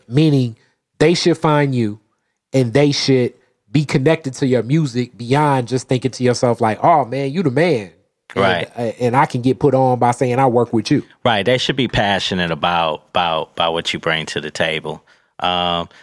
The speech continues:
Speaker 2: Sabrina and I, and I have had our nightmares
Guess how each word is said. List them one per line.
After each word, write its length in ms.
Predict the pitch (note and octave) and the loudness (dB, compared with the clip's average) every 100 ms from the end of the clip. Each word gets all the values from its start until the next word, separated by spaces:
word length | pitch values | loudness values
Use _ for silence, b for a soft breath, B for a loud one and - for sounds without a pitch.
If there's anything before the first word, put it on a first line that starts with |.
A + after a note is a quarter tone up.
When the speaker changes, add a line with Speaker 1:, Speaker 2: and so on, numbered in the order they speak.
| - | -8
Speaker 2:
Sabrina 400 | - A2 A2+ G#2+ | -4 -2 0 0
and 220 | G2+ F#2 | -2 0
I, 300 | G2 F2+ F2+ - | 0 0 -2 -4
and 160 | F#2+ | -2
I 180 | F#2 F2+ | -2 -2
have 140 | F2+ F2+ | -2 -2
had 240 | F2+ E2+ | -2 0
our 120 | E2+ | -2
nightmares 880 | E2+ E2 E2 E2 E2 D#2+ D#2 - - | -4 -4 -6 -6 -4 -4 -6 -12 -18